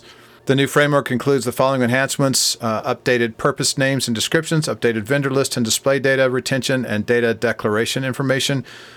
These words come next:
updated user-friendly text in addition to illustrations, support for custom illustrations that display directly on the preference center for I O S, Apple T V, and Android only,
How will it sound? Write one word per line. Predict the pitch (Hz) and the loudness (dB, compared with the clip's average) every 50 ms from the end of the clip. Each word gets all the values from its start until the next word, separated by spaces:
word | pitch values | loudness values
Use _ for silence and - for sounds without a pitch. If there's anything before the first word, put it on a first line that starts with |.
| - - - | -20 -6 -4
updated | 113 110 - 127 117 113 107 101 | -4 0 2 0 2 0 0 0
user-friendly | 117 127 120 131 120 - - 127 123 120 120 113 | -2 -2 -2 -2 -4 -2 -2 0 0 0 0 -2
text | - - - 120 117 - - - | -2 -2 -2 -2 -2 -2 -6 -4
in | 120 113 | -4 -4
addition | 107 - 113 110 - - 110 | -2 -2 -2 -2 -2 -2 -4
to | - 120 - | -4 -6 -6
illustrations, | 107 101 95 - - - 117 117 113 - - 127 123 117 110 - - - - - - - - - - - - | -4 -6 -6 -6 -2 0 0 0 0 0 0 0 0 0 -2 -4 -6 -8 -16 -20 -20 -20 -20 -20 -20 -10 -4
support | - - - - - 147 143 143 - | -2 -2 -2 0 2 2 2 2 2
for | - 123 | -2 -6
custom | 113 - 139 120 - - 131 127 | -2 -2 -2 -2 0 0 0 0
illustrations | 127 117 110 - - 127 123 - - 123 117 | 0 0 0 0 0 0 0 0 0 -2 0
that | 120 113 92 | 0 -2 -2
display | - 104 - - - 123 117 120 120 117 | -2 -4 -4 -2 0 0 2 2 0 0
directly | 110 - 113 110 127 139 139 - 156 151 143 139 - - - | -2 -2 0 2 2 0 2 0 0 0 0 -2 -4 -4 -4
on | 117 117 | -2 0
the | 110 | 0
preference | - - 131 120 - 131 123 - | 0 0 -2 -2 -2 -4 -4 -2
center | - 131 123 123 123 113 | 0 2 2 2 2 0
for | - - 110 104 98 | 0 -2 -2 -2 -2
I | - 117 117 120 120 | -2 -2 0 2 2
O | 120 | 2
S, | 120 110 - - | 2 0 0 -2
Apple | 120 113 - 110 | -2 -2 -2 -4
T | 107 - 120 113 | -6 -4 -2 -2
V, | 110 113 110 | 0 0 -2
and | 104 98 | -2 -2
Android | 110 107 113 110 113 104 101 | -2 -2 0 0 0 -2 0
only, | 92 107 113 120 127 127 127 117 | 0 0 0 0 0 0 -2 -2